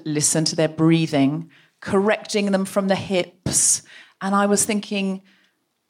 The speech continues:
"You're a bit sleazy. I don't like this." And then he came up and started doing it to my friend. And I thought,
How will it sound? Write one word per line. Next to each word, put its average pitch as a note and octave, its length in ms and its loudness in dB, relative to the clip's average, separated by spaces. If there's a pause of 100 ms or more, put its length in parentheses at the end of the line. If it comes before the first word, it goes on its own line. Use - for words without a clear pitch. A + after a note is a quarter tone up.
(160)
"You're D#4+ 380 2
a A#3 80 2
bit - 260 -2
sleazy. C#4 960 2
I C4 160 0
don't - 280 -2
like C4 480 0
this." - 580 -8 (1400)
And G3 180 0
then C4+ 180 4
he D4+ 160 2
came B3 320 4
up A3+ 160 -2
and G#3 80 0
started F#3+ 300 0
doing F#3 200 2
it F3+ 120 -6
to F#3+ 100 -6
my E3+ 160 0
friend. C3+ 840 -2 (1600)
And F#3+ 160 2
I G3 140 2
thought, F#3 460 0